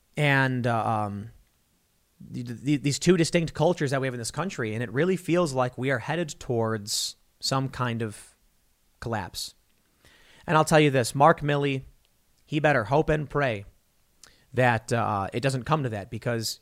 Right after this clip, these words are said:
you know, he's, he's, he's the woke general. He, he betrayed this country, contacting China. That's, that's the other thing, too. This guy, Mark Milley, he defends his call with China, his secret China calls, insists he wasn't trying to undermine Trump.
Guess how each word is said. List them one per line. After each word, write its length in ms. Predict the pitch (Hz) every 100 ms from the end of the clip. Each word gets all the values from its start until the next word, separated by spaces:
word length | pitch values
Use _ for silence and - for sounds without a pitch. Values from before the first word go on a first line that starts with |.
| -
you 140 | 131
know, 220 | 135 120 - - - - - _ _ _ _ _ _ _ _ - - - - -
he's, 300 | - 170 135
he's, 260 | 156 175 139
he's 220 | 156 180
the 100 | 160
woke 340 | 135 170 180 -
general. 460 | 143 135 127 131 _ _ _ _ _ _ _
He, 600 | - 151 139 131 110 117
he 60 | 117
betrayed 540 | 139 - 151 170 160
this 180 | 156 -
country, 540 | - 127 - 113 113 - _ _ _
contacting 680 | - 151 165 165 160 - 165
China. 440 | - 156 147 95 104
That's, 160 | 127 -
that's 180 | 170
the 80 | 175
other 100 | 180
thing, 180 | 151 117
too. 180 | 170 139
This 120 | 135
guy, 240 | 180 143 107
Mark 240 | 135 147
Milley, 260 | 165 123 98 - _ _ _ _ _
he 140 | - 160
defends 500 | 180 - 196 233 170
his 140 | 151
call 200 | - 170
with 140 | 175
China, 360 | - 196 190 113 - _ _ _ _ _ -
his 200 | 139 131
secret 460 | - 190 - 175
China 280 | - 170 170
calls, 260 | - 127 123
insists 420 | 135 - 214 -
he 80 | 175
wasn't 320 | 151 170 170
trying 260 | 165 156 147
to 80 |
undermine 480 | 127 139 131 120 113
Trump. 280 | 117 104 101